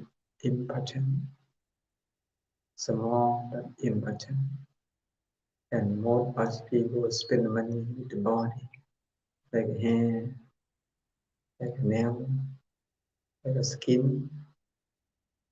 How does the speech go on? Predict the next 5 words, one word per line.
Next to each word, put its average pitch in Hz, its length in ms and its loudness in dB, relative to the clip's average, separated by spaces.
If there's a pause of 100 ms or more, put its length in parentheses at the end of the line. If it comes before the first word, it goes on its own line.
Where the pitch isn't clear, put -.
(800)
They 139 140 4
spend - 720 4 (180)
money 113 320 4
on 107 680 -2
lotion, 120 440 0